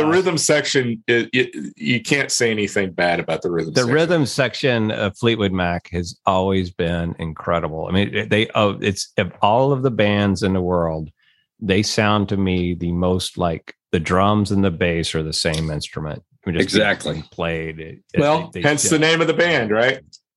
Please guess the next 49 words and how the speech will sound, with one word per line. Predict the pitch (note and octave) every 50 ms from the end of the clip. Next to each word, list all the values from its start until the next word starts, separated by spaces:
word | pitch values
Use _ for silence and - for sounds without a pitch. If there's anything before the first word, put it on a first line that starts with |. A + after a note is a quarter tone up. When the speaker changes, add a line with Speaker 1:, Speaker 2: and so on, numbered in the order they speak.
| _ _ _ _ G#2+
Speaker 1:
Yeah. | G2 G#2 A2
Speaker 3:
Yeah. | A#2 D#3 F3 D3 - _ _ _ _ _ _ -
It's, | A2+ B2+ C3 - -
it | D#3+ D3
Speaker 1:
Yeah. | B2+ C3
Speaker 3:
was | C#3+ B2 -
such | - - - - F#3 F#3+ G3 F#3+ -
a | E3 -
fortunate, | - - - D3 D3+ D3+ D3 - C3 B2 A#2+ A2 - -
the | B2+
only | C#3+ E3 E3+ E3 D#3+
two | E3+ D#3
guys | C3 C#3+ C#3+ C#3+ C#3 -
that | B2+ -
made | A#2+ B2+ C3 B2
it | B2 A#2+ A2
all | A#2+ A#2+ A#2+
the | A2+ A2+
way | A2+ A2+ A2+ - -
through | A#2 A#2 A#2 A#2+ A2 -
and | G#2+ G2+ G2+
the | F#2+
two | - - C3 C3
guys | A#2 A2+ A#2 A#2 A#2 A2+ G#2+
that | F#2+ -
give | G#2 A2+ A#2 G#2+
Speaker 1:
Yeah. | D#2 D2 - _ _ _ _ _ _ _ _ _
Speaker 3:
signature | - - - B2 B2 B2 A#2 A2 - - A#2
sound. | - - A#2 A#2 A2+ A2 - - _ _ _ _ -
You | - B2 F3 -
can, | - - - - - _ _ _ _ _ _ _
the, | - A2+ A2
Speaker 1:
Mm-hmm. | F2 - - - - - - _ _ -
Speaker 3:
this | - -
album | D3 C#3 C3+ B2+ A#2 A#2 G#2+ G2
sounds | - - A#2+ A#2+ B2+ C3 B2+ -
like | A2 G2+ G2 -
s-, | - - - - - _ _ _ _ _ _ _
you | - G#2+ B2 B2
can | B2+ F#3+ D#3
tell | - C3 B2+ B2+ B2
this | A#2 A2+ -
is | G#2+ G#2
the | - F#2+
same | - - A#2 A#2 A2 G#2+ G2+ F2
band | G#2 G2+ G#2 G#2 G#2 G2+ G2 F#2 - _ _ _ _ _ _ _ _ -
that | G#2 G#2+ - -
did, | A2 G#2+ G#2 G2 G2 F#2
uh, | F#2 F2 F2+ F2 E2+ D#2+